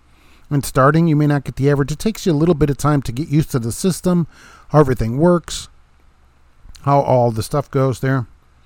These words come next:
And I wanna tell you, even at three thousand miles at sixty cents, that's eighteen hundred dollars, right? And you think, "Well, Mark, that's great money."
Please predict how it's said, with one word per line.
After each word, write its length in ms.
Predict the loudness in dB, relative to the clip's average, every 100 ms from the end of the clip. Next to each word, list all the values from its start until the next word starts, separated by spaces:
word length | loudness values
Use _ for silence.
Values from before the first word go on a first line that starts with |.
| _ _ _ _ -6
And 120 | 0
I 40 |
wanna 240 | 2 2 0
tell 160 | 0
you, 100 | -2
even 240 | 0 2 2
at 140 | 2 -2 _ _
three 240 | -2 0
thousand 400 | 2 2 2 2
miles 460 | 0 0 -2 -6 -14 -14
at 160 | -10
sixty 260 | -10 -10 -10
cents, 320 | -8 -8 -6
that's 180 | -8 -2
eighteen 360 | -2 0 0
hundred 260 | 2 2 0
dollars, 440 | 0 0 -2 -4
right? 120 | -4 -2
And 80 |
you 80 | -4
think, 220 | -4 -6
"Well, 100 | -8
Mark, 240 | -8 -8 -8
that's 220 | -12 -12
great 280 | -10 -10 -8
money." 280 | -8 -10